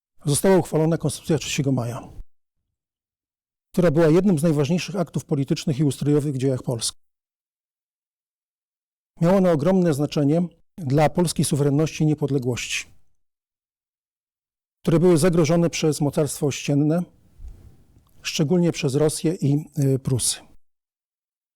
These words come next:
System demokracji szlacheckiej, ustanowiony w szesnastym wieku przez średnią szlachtę, dał Rzeczypospolitej pozycję mocarstwa w Europie.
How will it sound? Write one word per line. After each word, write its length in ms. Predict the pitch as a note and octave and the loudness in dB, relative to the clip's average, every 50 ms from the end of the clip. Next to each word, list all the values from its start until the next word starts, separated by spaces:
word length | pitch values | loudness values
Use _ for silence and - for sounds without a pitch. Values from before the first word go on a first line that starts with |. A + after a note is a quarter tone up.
| _ _ _ _ _ _ _ _ _ _ _ _ _ _ | _ _ _ _ _ _ _ _ _ _ _ _ _ _
System 320 | - - G#3 - - G#3+ F3 | -4 -4 -2 0 2 2 2
demokracji 420 | G3 F3+ D3+ - F#3+ F3 - F3+ | 2 2 2 2 0 0 0 -2
szlacheckiej, 580 | - - D#3+ - E3+ D3 - - - D3+ D#3 E3+ | -2 -2 0 0 0 0 0 0 0 0 0 0
ustanowiony 580 | F3+ E3+ B2+ - D3+ D3 C3+ D3+ F3 F#3 E3+ | -2 -4 -2 0 0 2 2 2 2 2 2
w 40 | - | 0
szesnastym 480 | - D3+ - D#3+ F3 E3 - - D#3+ C3+ | -2 -4 -2 -2 -2 -2 0 -2 -2 0
wieku 360 | C3+ D3 B2 - C#3 D#3 E3+ - _ _ _ _ _ _ _ _ _ _ _ _ _ - - _ _ _ _ - - | 0 -2 -2 -2 -4 -6 -6 -8 _ _ _ _ _ _ _ _ _ _ _ _ _ -20 -20 _ _ _ _ -16 -8
przez 340 | - - F3+ E3 - - - G3+ | -2 0 0 0 0 -2 -4 -6
średnią 380 | - - D#3+ F#3 F#3 G3+ F#3 | -4 -2 0 0 2 2 2
szlachtę, 480 | C3+ - - E3 D#3+ - - F3 D#3 D3+ | 0 0 0 0 0 -2 -2 0 0 2
dał 200 | C#3 D#3+ F3 F3 | 2 2 2 2
Rzeczypospolitej 720 | D#3+ F3 D3 E3+ - E3 C#3+ - - C#3+ C#3 D#3+ - E3+ D#3 | 0 0 -2 -2 -2 -2 -2 -2 -2 -2 -2 0 0 -2 -2
pozycję 360 | - C#3+ C3 D#3 - - D#3+ | 0 -2 -2 -2 -2 -2 -2
mocarstwa 460 | D3 C3 - D#3+ D3 C3 - - E3 C#3+ D3+ F#3 F#3 | -2 -2 -2 -2 -4 -4 -2 -2 -2 0 -2 -2 -4
w 80 | C3+ C3+ | -4 -2
Europie. 340 | D3 C3+ C3+ C3+ B2+ - | -2 0 0 -2 -4 -6